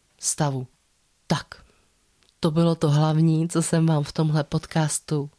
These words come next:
podzimním chtěla říct. A zajímají mě hodně vaše reakce na téma podzim a, e, s tím spojený nějaký útlum, jak to vy vnímáte.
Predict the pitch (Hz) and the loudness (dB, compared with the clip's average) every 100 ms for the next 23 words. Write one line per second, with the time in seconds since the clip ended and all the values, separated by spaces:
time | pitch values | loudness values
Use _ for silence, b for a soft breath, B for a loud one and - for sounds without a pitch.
0 | _ _ _ _ 170 170 147 180 185 180 | _ _ _ _ 0 0 0 2 2 2
1 | 156 143 147 - _ _ - - 160 156 | 2 0 -6 -12 _ _ -20 -6 -2 0
2 | 156 151 135 151 - - B B B B | 0 -2 -6 -10 -16 -18 B B B B
3 | B B B _ - 170 175 185 196 190 | B B B _ 0 2 2 2 2 2
4 | 185 185 180 170 180 170 170 160 147 160 | 4 4 2 2 2 2 2 2 -2 -2
5 | 185 185 - 143 160 160 160 151 - - | -2 0 -2 -4 -4 -2 0 -2 -6 -8
6 | - 151 143 - 156 156 151 147 143 143 | -4 -4 -6 -8 -4 0 0 0 -2 -6
7 | B B B B _ 170 165 170 170 175 | B B B B _ 2 4 2 0 0
8 | 165 147 151 143 143 - 156 147 143 143 | 0 0 0 0 -2 -6 -4 -2 -2 -4
9 | 143 143 147 - 151 151 - - - 151 | -6 -6 -10 -10 -10 -8 -8 -8 -4 -2
10 | 147 - 156 156 156 156 151 147 156 - | -2 -2 0 2 2 0 -2 -4 -8 -6
11 | 165 - 156 147 147 - 170 156 160 170 | -6 -4 -4 -4 -6 -4 -2 2 2 4
12 | 185 180 156 151 143 135 | 4 2 2 -2 -4 -6